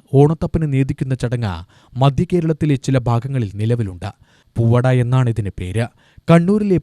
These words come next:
പറശ്ശിനിക്കടവ് മുത്തപ്പൻ ക്ഷേത്രത്തിലെ പ്രസാദമായി തുമ്പപ്പൂ പുരാതന കാലം മുതൽക്കേ കൊടുത്തുവരുന്നു. തമിഴിൽ തുമ്പൈ എന്നും കന്നഡയിൽ തുമ്പക്കുടമെന്നും തെലുങ്കിൽ തുമ്പച്ചെട്ടു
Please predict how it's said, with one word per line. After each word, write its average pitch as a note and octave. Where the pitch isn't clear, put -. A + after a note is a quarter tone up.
പറശ്ശിനിക്കടവ് E3
മുത്തപ്പൻ C#3+
ക്ഷേത്രത്തിലെ C3
പ്രസാദമായി A#2+
തുമ്പപ്പൂ D#3
പുരാതന C#3+
കാലം C3+
മുതൽക്കേ C3+
കൊടുത്തുവരുന്നു. G#2+
തമിഴിൽ A#2+
തുമ്പൈ A#2
എന്നും A2+
കന്നഡയിൽ C#3
തുമ്പക്കുടമെന്നും C#3
തെലുങ്കിൽ D#3
തുമ്പച്ചെട്ടു D3+